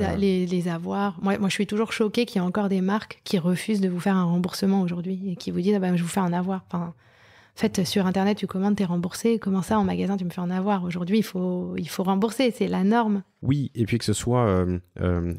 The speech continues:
Speaker 2: euh, mince, le terme m'échappe, mais que tu puisses, euh, acheter en ligne, euh, revenir en boutique, faire un avoir, euh, euh, dans une autre boutique encore. Enfin, ça, ça, ça paraît évident, euh.
Speaker 1: Ouais.
Speaker 2: Mais pour ça, euh, mais on revient au sujet peut-être que, c'est quoi le commerce, euh, le commerce unifié ?
Speaker 1: C'est quoi le commerce unifié ?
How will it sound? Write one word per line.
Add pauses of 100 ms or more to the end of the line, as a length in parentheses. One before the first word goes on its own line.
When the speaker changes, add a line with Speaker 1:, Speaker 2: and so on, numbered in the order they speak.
(140)
Speaker 2:
euh,
mince,
le
terme
m'échappe,
mais
que
tu
puisses,
euh,
acheter
en
ligne,
euh,
revenir
en
boutique,
faire
un
avoir,
euh, (340)
euh,
dans
une
autre
boutique
encore.
Enfin,
ça,
ça,
ça
paraît
évident,
euh.
Speaker 1:
Ouais. (580)
Speaker 2:
Mais
pour
ça, (380)
euh,
mais
on
revient
au
sujet
peut-être
que, (480)
c'est
quoi
le
commerce,
euh,
le
commerce
unifié ? (920)
Speaker 1:
C'est
quoi
le
commerce
unifié ?